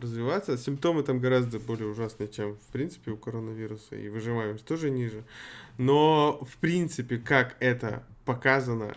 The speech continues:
как это происходит, и что при этом люди делают все, что делают при этом военные, что делают при этом журналисты, что делают при этом,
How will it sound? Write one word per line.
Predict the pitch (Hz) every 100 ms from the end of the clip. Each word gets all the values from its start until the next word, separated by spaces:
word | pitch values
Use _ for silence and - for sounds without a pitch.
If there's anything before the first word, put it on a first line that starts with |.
| -
как | - 120 -
это | 123 120 110
происходит, | 117 117 104 - 165 202 143 -
и | -
что | 120 131
при | 123 113
этом | 113 113 113
люди | 135 131 110
делают | 110 127 117 107 -
все, | - 113 98 - _ _ _ _ - _ - -
что | - 127
делают | 117 107 104
при | 107
этом | 104 104
военные, | 107 139 170 143
что | - 113
делают | 107 104
при | 107 107
этом | 107 107
журналисты, | 104 107 107 143 175 - 107
что | 117 117
делают | 113 104 -
при | -
этом, | 117 120